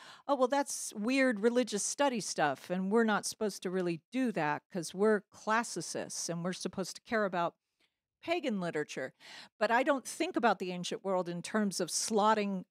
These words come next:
texts and peoples and, and ideas based on what I will and won't study. I just wanna learn it all. And that's why Josephus was so exciting.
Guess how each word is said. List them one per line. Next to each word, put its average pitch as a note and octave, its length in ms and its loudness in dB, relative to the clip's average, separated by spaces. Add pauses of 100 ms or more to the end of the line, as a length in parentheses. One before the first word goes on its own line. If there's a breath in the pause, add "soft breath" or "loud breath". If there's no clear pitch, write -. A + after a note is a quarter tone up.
(260)
texts - 440 -4
and F3+ 280 -4
peoples F#3+ 580 -4
and, E3 400 -2
and D#3+ 300 -8
ideas F3 720 2 (440)
based F#3 520 0
on E3 420 -4
what F#3 240 0
I E3+ 100 2
will F#3 280 4
and E3+ 120 -2
won't E3+ 220 -4
study. F3+ 540 -2 (720 loud breath)
I F#3 160 2
just F3+ 240 -4
wanna F3 200 0
learn D#3+ 220 -6
it D#3 140 -4
all. D#3+ 400 0 (200)
And E3+ 200 -6
that's F3+ 260 -2
why F3 140 2
Josephus F3 640 -2
was F3 100 -4
so D#3+ 200 -2
exciting. D3+ 520 -4